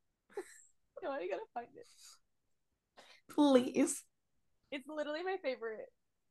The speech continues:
Speaker 2: Who says it?
Speaker 1: Uh,
Speaker 2: Who's P O V?
Speaker 1: I think it's Aelin or Adian's P O V, and
Speaker 2: Oh.
Speaker 1: I think, uh,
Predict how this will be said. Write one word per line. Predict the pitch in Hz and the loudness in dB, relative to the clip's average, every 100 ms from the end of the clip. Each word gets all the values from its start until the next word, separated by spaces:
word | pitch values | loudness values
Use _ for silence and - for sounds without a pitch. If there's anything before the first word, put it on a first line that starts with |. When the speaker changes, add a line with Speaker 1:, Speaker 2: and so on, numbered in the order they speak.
| _ - - - | _ -20 -20 4
Speaker 2:
Who | 285 | 6
says | 277 247 233 | 10 12 12
it? | 240 - - - 277 - | 12 4 0 6 6 6
Speaker 1:
Uh, | 247 254 247 247 240 240 240 233 226 233 _ _ _ _ _ _ - - | 8 10 12 12 12 12 12 10 8 4 _ _ _ _ _ _ -2 8
Speaker 2:
Who's | 269 - | 8 10
P | 294 262 | 12 12
O | 226 | 12
V? | 208 - 285 - _ _ _ _ _ _ _ - - - - 233 | 10 6 0 -4 _ _ _ _ _ _ _ -18 -10 -10 -4 -2
Speaker 1:
I | |
think | 247 302 339 | 0 -2 0
it's | 330 311 302 294 285 - - - - - - _ _ _ _ _ _ _ _ _ _ _ _ _ _ _ - | 0 2 2 2 0 -2 -16 -20 -20 -20 -20 _ _ _ _ _ _ _ _ _ _ _ _ _ _ _ 2
Aelin | 240 311 440 | 2 4 2
or | 415 | 2
Adian's | - 233 254 220 214 - | 0 -2 -4 -6 -6 -10
P | 226 208 | -4 -4
O | 196 | -2
V, | 214 208 180 170 - | -4 -2 0 0 2
and | 190 | 4
Speaker 2:
Oh. | 190 196 202 214 196 | 10 12 12 12 10
Speaker 1:
I | 160 | 6
think, | 214 208 196 196 _ - _ - 202 | 2 0 0 -2 _ -20 _ -2 4
uh, | 190 185 175 | 8 8 6